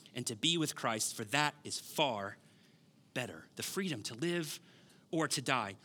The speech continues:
Paul says, "The way that you define life makes all the difference in how you actually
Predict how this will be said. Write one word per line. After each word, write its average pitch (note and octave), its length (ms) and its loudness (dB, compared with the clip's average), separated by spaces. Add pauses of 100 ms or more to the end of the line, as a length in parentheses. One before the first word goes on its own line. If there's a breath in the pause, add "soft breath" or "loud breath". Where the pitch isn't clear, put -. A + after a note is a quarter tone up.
(1120 loud breath)
Paul G#3 220 4
says, D3+ 240 2
"The C#3+ 100 -4
way F#3+ 220 4
that F#3 140 0
you G3 80 0
define F#3 540 2
life D#3+ 580 4 (920 soft breath)
makes F3 260 4 (100)
all B3+ 180 4
the C4 100 0
difference E3 400 2
in D#3+ 100 -2
how F#3+ 180 2
you F#3+ 160 0
actually F3+ 480 2